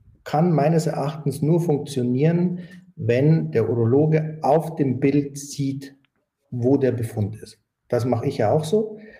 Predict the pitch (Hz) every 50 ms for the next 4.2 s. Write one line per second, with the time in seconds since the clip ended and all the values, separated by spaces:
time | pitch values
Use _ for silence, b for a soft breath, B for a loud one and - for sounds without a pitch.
0 | B B B B B B - 123 117 113 117 123 131 160 190 202 208 208 - -
1 | - - - - - 160 180 180 170 180 165 175 - 135 123 120 110 110 104 -
2 | - 151 156 175 180 - - - - - - - - - - _ _ _ _ _
3 | - 135 127 120 135 147 147 151 143 127 - 131 120 117 113 110 107 113 107 107
4 | 113 107 - -